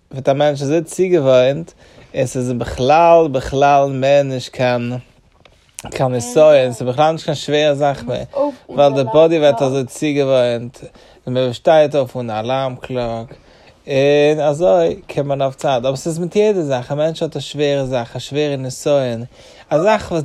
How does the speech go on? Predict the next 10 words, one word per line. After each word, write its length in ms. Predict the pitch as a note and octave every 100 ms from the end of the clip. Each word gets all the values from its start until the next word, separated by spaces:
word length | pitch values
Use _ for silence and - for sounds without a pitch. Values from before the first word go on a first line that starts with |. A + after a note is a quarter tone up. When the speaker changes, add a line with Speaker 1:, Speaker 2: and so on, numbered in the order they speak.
| C#3+
Speaker 1:
דאס 320 | G#3+ A3 -
איז 100 | E3+
א 20 |
שווערע 320 | C#3+ E3 D3
זאך, 240 | B2+ B2 A#2+
יענקע. 320 | A2+ A2+ C#3
מאכט 260 | F3+ - A3
א 60 |
גוטע 240 | A3 A#3+ C4+
טריק. 460 | - D4 D#4+ -